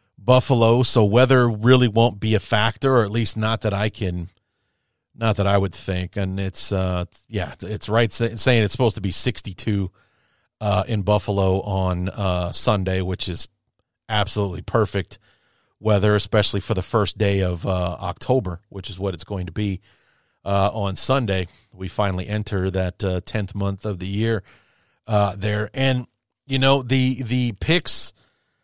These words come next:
uh, are, are looking kind of fifty-fifty right now.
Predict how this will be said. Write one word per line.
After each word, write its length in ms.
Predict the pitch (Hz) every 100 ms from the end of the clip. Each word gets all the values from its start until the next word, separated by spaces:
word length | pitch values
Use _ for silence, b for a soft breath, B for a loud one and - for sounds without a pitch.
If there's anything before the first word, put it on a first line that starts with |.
| _ _ _ _ _ 127
uh, 200 | 139 135
are, 200 | 135 127
are 160 | 127
looking 580 | 127 147 - 143 139 131
kind 260 | - 147 143
of 80 | -
fifty-fifty 880 | 147 - 107 - 147 160 160 170 - _ _ _ _ _ _ _
right 240 | 135 156
now. 400 | 151 151 160 165